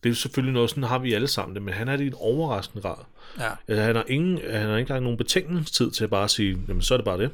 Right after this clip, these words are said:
Speaker 2: Ja.
Speaker 1: Så, øh, må vi
Speaker 2: Ja.
Speaker 1: efterlade dem."
Speaker 2: Sur røv.
Speaker 1: Ikke? Men,
Speaker 2: Ja.
Speaker 1: øh, men altså med Rick,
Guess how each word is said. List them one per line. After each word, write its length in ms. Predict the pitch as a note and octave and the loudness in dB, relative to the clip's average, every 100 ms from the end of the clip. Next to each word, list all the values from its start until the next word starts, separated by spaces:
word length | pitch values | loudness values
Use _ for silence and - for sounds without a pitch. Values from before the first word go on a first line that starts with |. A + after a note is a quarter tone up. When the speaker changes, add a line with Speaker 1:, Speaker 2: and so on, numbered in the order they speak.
| - | -2
Speaker 2:
Ja. 160 | A#2 F#2+ - | -2 -2 -6
Speaker 1:
Så, 320 | - - B2+ B2 | -6 0 2 2
øh, 200 | A2+ G2 | 2 0
må 80 | A#2+ | 2
vi 100 | A2 | 2
Speaker 2:
Ja. 60 | |
Speaker 1:
efterlade 320 | C3 D3 A2+ | 2 2 2
dem." 120 | G#2 G#2 | 0 -8
Speaker 2:
Sur 260 | - - C#3+ | -8 -4 0
røv. 240 | A2+ B2+ B2 - - | 2 0 -2 -8 -4
Speaker 1:
Ikke? 180 | C3+ D3 - | -4 -6 -2
Men, 200 | A2+ G#2 | 0 2
Speaker 2:
Ja. 160 | G2 | 2
Speaker 1:
øh, 80 | F#2 | 0
men 140 | G2 F#2 | -2 -2
altså 200 | F2 G2+ | -2 -2
med 240 | F2 E2 | -2 2
Rick, 300 | B2+ D#3 - | 2 2 -8